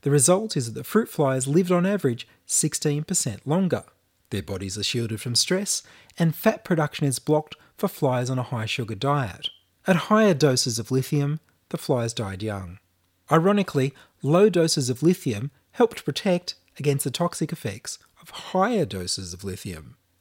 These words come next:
Lithium has extended the lifespans of yeast, roundworms, and now fruit flies. Hopefully, low-dose lithium will have the same benefits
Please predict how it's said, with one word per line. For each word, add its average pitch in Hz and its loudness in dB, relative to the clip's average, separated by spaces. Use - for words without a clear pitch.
Lithium 214 2
has 160 2
extended 131 0
the 131 0
lifespans 127 0
of 98 -8
yeast, 170 -2
roundworms, 139 2
and 214 4
now 101 -2
fruit - -2
flies. - -6
Hopefully, 160 4
low-dose 147 4
lithium 113 0
will 110 -4
have 120 -4
the 135 -4
same 190 2
benefits 117 -4